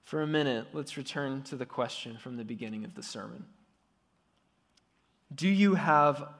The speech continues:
un-, indestructible, unshakable, immovable joy?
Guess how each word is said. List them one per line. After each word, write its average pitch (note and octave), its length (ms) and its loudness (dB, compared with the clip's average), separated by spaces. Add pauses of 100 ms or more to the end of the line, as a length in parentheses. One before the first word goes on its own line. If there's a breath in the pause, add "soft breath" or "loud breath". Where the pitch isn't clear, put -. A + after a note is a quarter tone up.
(140)
un-, F3+ 480 0
indestructible, C#3+ 960 2 (340 loud breath)
unshakable, C3 920 0 (400 soft breath)
immovable C#3 920 2 (400)
joy? A2 320 -10